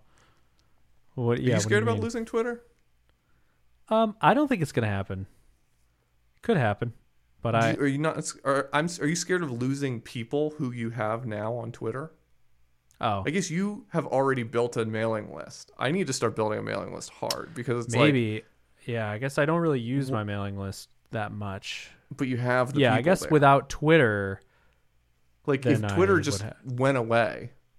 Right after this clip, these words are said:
Speaker 1: Right. Yeah.
Speaker 2: like, what, what
Speaker 1: Yeah.
Speaker 2: happens to you?
Speaker 1: You know what?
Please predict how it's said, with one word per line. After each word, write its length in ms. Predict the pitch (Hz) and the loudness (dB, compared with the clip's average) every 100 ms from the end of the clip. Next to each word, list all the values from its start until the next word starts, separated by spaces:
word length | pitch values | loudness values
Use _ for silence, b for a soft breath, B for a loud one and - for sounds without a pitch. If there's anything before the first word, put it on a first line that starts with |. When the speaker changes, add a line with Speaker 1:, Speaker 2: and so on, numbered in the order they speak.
| - - - - _ - | -20 -20 -20 -20 _ -8
Speaker 1:
Right. 320 | 117 104 98 - b b b _ _ b b b b | -6 -6 -10 -16 b b b _ _ b b b b
Yeah. 300 | - 196 135 | 0 4 6
Speaker 2:
like, 200 | 110 107 - - _ _ _ _ _ _ _ | 6 2 -6 -20 _ _ _ _ _ _ _
what, 200 | 135 127 | -2 0
what 220 | 110 131 117 | 2 0 2
Speaker 1:
Yeah. 40 | |
Speaker 2:
happens 420 | 117 117 113 110 | 0 -2 -6 -10
to 120 | - | -10
you? 180 | 120 - - | -10 -4 2
Speaker 1:
You 100 | 190 | 4
know 160 | 196 | 4
what? 320 | 247 247 277 | 4 0 -2